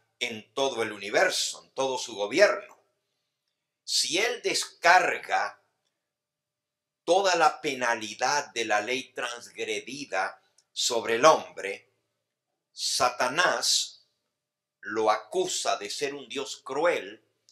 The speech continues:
un Dios perverso, sádico, porque creó al hombre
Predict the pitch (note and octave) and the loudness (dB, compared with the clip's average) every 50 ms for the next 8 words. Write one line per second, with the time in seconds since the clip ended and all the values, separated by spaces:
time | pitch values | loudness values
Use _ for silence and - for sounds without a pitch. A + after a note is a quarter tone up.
0 | _ _ _ _ _ _ _ _ _ _ - C3+ C3+ C3+ C3 C3 C3+ C#3 D3 D3 | _ _ _ _ _ _ _ _ _ _ -12 -12 -10 -10 -8 -6 -2 0 0 0
1 | D3+ C#3 - - - - - - A2+ A2 A2 A#2+ D#3 - - - - - - - | 0 0 -2 -4 -6 -8 -6 -4 -4 -2 2 4 6 6 6 4 2 -2 -4 -4
2 | - - - G2 - A#2 - _ _ - - - - D3 E3+ F3 C3+ C3+ - - | -4 -4 -6 -8 -10 -12 -14 _ _ -14 -10 2 6 8 8 8 8 4 -4 -10
3 | - - D#3 - - - - _ _ _ _ _ _ _ _ _ _ _ _ _ | -6 -2 -2 -2 -2 -4 -10 _ _ _ _ _ _ _ _ _ _ _ _ _
4 | _ _ _ _ _ _ _ _ _ _ - C3 C3 B2+ B2 - - B2+ A#2+ - | _ _ _ _ _ _ _ _ _ _ -2 0 0 0 -4 -6 -6 -6 -6 -6
5 | - _ - C3 C3 C#3 D3 D#3+ E3+ F3 F#3 G3 F#3+ D#3 C3+ B2+ C3 C#3 C#3+ D#3 | -6 _ -2 0 2 2 4 6 6 6 6 6 4 2 0 -2 -6 -6 -6 -6
6 | E3+ - _ | -6 -10 _